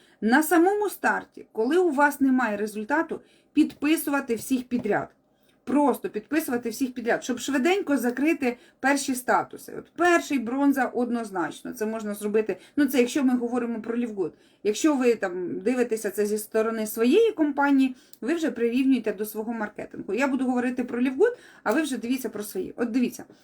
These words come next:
бронза, швиденько закриваємо або своїми місцями, тому що, ну, це в першу чергу вигода, особисто ваша. Якщо ні, тоді треба обов'язково запросити двох, все, перший лідерський статус.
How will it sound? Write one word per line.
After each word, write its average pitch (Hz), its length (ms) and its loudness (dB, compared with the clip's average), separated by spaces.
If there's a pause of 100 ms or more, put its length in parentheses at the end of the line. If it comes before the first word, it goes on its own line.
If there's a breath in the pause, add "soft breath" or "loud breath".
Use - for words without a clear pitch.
(180 soft breath)
бронза, 214 560 0
швиденько 247 640 -2
закриваємо 320 720 2 (220 loud breath)
або 247 300 2
своїми 349 480 0
місцями, 320 600 4
тому 262 240 4
що, 247 320 -4 (280 soft breath)
ну, 226 180 -6 (220)
це 254 160 2
в - 80 0
першу 262 360 2
чергу 233 360 0
вигода, 180 500 0
особисто 220 560 -4
ваша. 180 360 -4 (320 soft breath)
Якщо 269 320 2
ні, 349 340 6 (220)
тоді 254 220 2
треба 285 340 0
обов'язково 233 600 0
запросити 226 580 -2
двох, 269 380 0
все, - 360 -4
перший 311 320 0
лідерський 220 440 -2
статус. - 420 -10